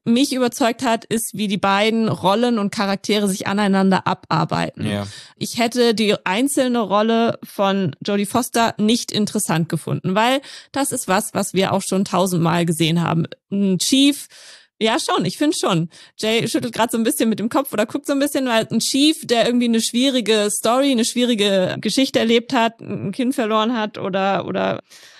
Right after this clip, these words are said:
Speaker 1: irgendwie gebrochen ist und sich dadurch verhärtet und da, daran die ganze Welt quasi leiden muss, darunter die ganze Welt leiden muss, dass diese, diese Person irgendwie so verhärtet ist.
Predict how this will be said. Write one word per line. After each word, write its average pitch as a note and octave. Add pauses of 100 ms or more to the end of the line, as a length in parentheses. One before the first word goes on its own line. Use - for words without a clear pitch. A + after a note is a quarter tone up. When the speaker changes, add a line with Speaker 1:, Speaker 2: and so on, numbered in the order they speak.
(340)
Speaker 1:
irgendwie A#3
gebrochen A3
ist C#4
und A3
sich A3+
dadurch A#3
verhärtet A3
und F3
da, G3
daran G3+
die F#3
ganze F#3 (100)
Welt F#3
quasi F3
leiden E3+
muss, E3+
darunter E3+
die F3
ganze F3
Welt F3+
leiden F3
muss, F3+
dass F3
diese, F3
diese F3+
Person E3+
irgendwie E3+
so E3
verhärtet F3
ist. E3+